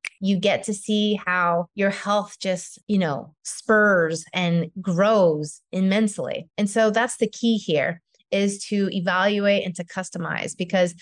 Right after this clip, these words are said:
even going through my mom's supplements, 'cause I'm curious like that, I can see that there's,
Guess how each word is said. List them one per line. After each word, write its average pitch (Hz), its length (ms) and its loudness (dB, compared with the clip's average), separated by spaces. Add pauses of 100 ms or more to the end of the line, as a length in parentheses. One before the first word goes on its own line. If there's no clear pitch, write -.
(160)
even 269 280 2
going 247 260 6
through 240 200 4
my 208 140 2
mom's 196 580 -2 (140)
supplements, 180 600 -2
'cause 170 200 -8
I'm 185 220 -4
curious 165 460 0
like - 200 -4
that, 180 300 -2 (120)
I 220 80 -2
can 226 160 2
see 330 260 -2
that 240 200 0
there's, 214 500 2